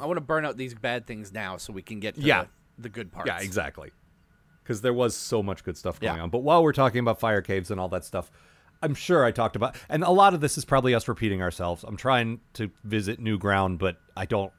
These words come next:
Speaker 2: remember, so that doesn't help.
Speaker 1: Yeah.
Speaker 2: But, uh, Kai Wynn,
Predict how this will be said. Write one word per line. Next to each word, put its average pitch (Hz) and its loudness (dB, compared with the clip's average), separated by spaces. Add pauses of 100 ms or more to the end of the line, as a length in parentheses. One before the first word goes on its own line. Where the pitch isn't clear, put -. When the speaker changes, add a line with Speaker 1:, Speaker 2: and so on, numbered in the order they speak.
(120)
Speaker 2:
remember, 92 0 (140)
so - -8
that 92 0
doesn't 87 -4
help. 80 -8
Speaker 1:
Yeah. 104 -4 (260)
Speaker 2:
But, 135 0 (500)
uh, - -12 (180)
Kai 233 4
Wynn, 185 4